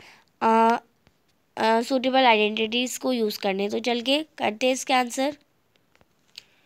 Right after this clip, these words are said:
तो फर्स्ट है फ़ाइव एक्स माइनस फ़ोर वाई का स्क्वायर, तो इसमें a माइनस b का होल स्क्वायर आइडेंटिटी लगेगी, यानी a का स्क्वायर माइनस टू ए बी प्लस में b का स्क्वायर। तो हमने इसकी तरह लिख दिया, फ़ाइव का स्क्वायर कितना होता है? ट्वेंटी फ़ाइव एक्स का स्क्वायर,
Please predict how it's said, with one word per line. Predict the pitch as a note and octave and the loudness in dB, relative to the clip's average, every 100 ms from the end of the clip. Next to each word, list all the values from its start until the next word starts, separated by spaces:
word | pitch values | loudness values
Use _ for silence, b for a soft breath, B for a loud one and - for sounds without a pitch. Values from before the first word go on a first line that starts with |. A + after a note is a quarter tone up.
| b b b b | b b b b
तो | C#4+ | -6
फर्स्ट | D#4+ D#4 D#4 | 2 4 4
है | F4 | 2
फ़ाइव | E4+ B3+ C4 | 6 6 6
एक्स | C#4+ C#4+ | 2 2
माइनस | B3 B3 C4 | 2 4 0
फ़ोर | - A#3+ | 0 2
वाई | A3+ A#3 | 4 4
का | C4 | 2
स्क्वायर, | - C#4 C4+ | 0 2 2
तो | D4 | 2
इसमें | C4+ C#4 C#4+ - | 0 2 0 2
a | A3+ | 2
माइनस | A#3+ B3 B3+ | 4 2 2
b | A#3+ A#3+ | 0 0
का | B3+ | 2
होल | B3+ A#3 | 4 2
स्क्वायर | - C4 | 2 4
आइडेंटिटी | C4 B3+ C4 B3+ A#3+ B3 C4 | 4 4 4 2 0 -2 2
लगेगी, | B3+ B3 A#3+ | 2 2 2
यानी | C4+ C4 C#4+ - | 2 2 0 0
a | A3 | 2
का | A#3+ | 0
स्क्वायर | - B3+ B3+ | 4 4 4
माइनस | G#3 G#3 G#3+ | 2 0 -4
टू | B3 | 0
ए | C4 B3+ | 2 2
बी | C4 D4+ B B B B | 0 -4 B B B B
प्लस | C#4+ C#4 | 2 4
में | C#4 C4 | 4 2
b | G#3+ | 2
का | G#3+ | 0
स्क्वायर। | G#3+ A3+ G#3 | 2 0 2
तो | B3 | 2
हमने | B3 B3+ B3+ | 2 2 2
इसकी | B3+ C#4 | 0 -2
तरह | C4+ C4+ | 2 4
लिख | C4 B3 | 4 0
दिया, | B3 D4+ E4 B B B B | 2 2 2 B B B B
फ़ाइव | - B3+ | 4 4
का | B3+ D4 | 4 4
स्क्वायर | - D4 C#4 | 4 2 2
कितना | C#4+ C#4 | 2 2
होता | C4+ | 2
है? | C#4+ | 2
ट्वेंटी | C4+ A#3+ | 2 2
फ़ाइव | B3+ B3+ | 2 2
एक्स | C4 - | 0 0
का | C#4 | -2
स्क्वायर, | C4 C#4+ E4 | 2 0 0